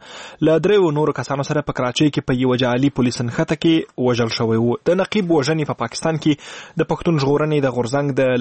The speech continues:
لسګونه زره غړیو د پراخو مظاهرو لامل شو او په دې ترڅ کې مظاهرچیانو د نورو وژل شویو او ورکو پښتنو پوښتنه وکړه. په پاکستان کې د یکشنبې په ورځ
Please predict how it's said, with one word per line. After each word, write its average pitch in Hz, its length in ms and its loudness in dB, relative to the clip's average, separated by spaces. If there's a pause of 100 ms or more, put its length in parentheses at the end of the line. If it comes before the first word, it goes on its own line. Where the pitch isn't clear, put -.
لسګونه 143 480 0
زره 123 160 2
غړیو 135 560 2
د - 20 2
پراخو 139 460 -2
مظاهرو 120 400 0
لامل 123 400 0
شو 147 160 2
او 139 100 2
په 131 240 2
دې 127 220 2
ترڅ 165 180 -2
کې 180 140 0 (580)
مظاهرچیانو 147 720 2 (120)
د 151 220 2 (120)
نورو 175 260 4
وژل 127 260 0
شویو 160 400 2 (100)
او 127 140 2
ورکو 147 360 0
پښتنو 127 520 -2
پوښتنه 135 400 -2
وکړه. 107 240 -4 (1120)
په 196 80 0
پاکستان 262 400 -2
کې 240 120 0
د 202 120 4
یکشنبې 185 440 0
په 139 80 2
ورځ 156 220 0